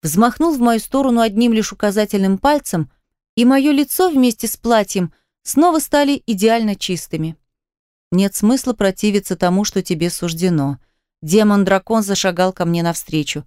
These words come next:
Я стремглав рванула к двери и лихорадочно подёргала за ручку. Она не поддалась, и я от злости стукнула её каблуком. «Стукнула!» и отлетела назад, почувствовав, что спиной уперлась в твёрдый пресс Артемия.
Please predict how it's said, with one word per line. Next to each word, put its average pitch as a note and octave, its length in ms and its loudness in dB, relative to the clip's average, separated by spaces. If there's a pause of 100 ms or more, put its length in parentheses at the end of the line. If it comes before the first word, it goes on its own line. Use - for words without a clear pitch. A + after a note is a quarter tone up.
(480)
Я A#3+ 320 0
стремглав A#3 680 0
рванула G3 460 0
к F3 80 -6
двери A#3+ 480 0 (160)
и A3+ 100 2
лихорадочно G#3+ 760 0
подёргала F#3 520 -2
за F3+ 160 0
ручку. F3 460 -8 (320)
Она F#3+ 200 2
не F#3 120 0
поддалась, E3+ 680 -4 (340)
и G#3 80 0
я G3+ 200 4
от F3+ 80 0
злости A3+ 400 0
стукнула A3 560 0
её G3+ 260 0
каблуком. F3 640 -2 (540)
«Стукнула!» G3+ 880 0 (480)
и G3+ 120 2
отлетела A#3+ 540 0
назад, A#3+ 520 2
почувствовав, C#4 680 0
что - 180 -2
спиной C#4 500 2
уперлась C#4 480 -2
в - 80 -20
твёрдый A3 440 0
пресс F#3+ 320 -2
Артемия. D#3+ 640 -2